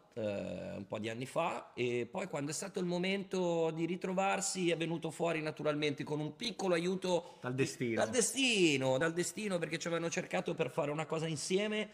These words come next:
Speaker 1: però l'avevano chiesto separatamente. Tutti e due abbiamo detto di sì per la prima volta, quindi eravamo d'accordo a rivedere anche l'altro. E poi da lì è stato tutto un po' naturale, perché ci siamo rivisti, abbiamo cominciato a ridere delle cose,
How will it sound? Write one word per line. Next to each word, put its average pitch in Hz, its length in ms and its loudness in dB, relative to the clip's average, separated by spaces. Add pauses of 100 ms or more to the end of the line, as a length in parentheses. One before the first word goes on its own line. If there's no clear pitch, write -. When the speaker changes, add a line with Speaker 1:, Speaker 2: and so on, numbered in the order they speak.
(360)
Speaker 1:
però 151 160 0
l'avevano 160 380 2
chiesto 143 280 -6
separatamente. 131 840 -4
Tutti 160 260 -4
e 156 40 -2
due 190 180 2
abbiamo 135 240 -2
detto 131 260 -4
di 139 120 -2
sì 185 240 -2
per 165 180 -4
la 117 100 -2
prima 120 220 -4
volta, 127 320 -2
quindi 131 180 -4
eravamo 117 300 -2
d'accordo 123 840 0
a 113 180 -4
rivedere 143 540 0
anche 117 320 -8
l'altro. 104 480 -10 (1000)
E - 60 -4
poi 202 200 -2
da 160 100 -2
lì 175 160 0
è 147 80 0
stato 123 340 -4
tutto - 240 -6
un 127 140 -4
po' 131 120 0
naturale, 147 680 -2
perché 110 180 -10
ci 117 100 -8
siamo 117 220 -4
rivisti, 135 680 0
abbiamo 117 220 -4
cominciato 113 600 -2
a 110 240 -2
ridere 123 480 0
delle 117 240 -6
cose, 147 560 0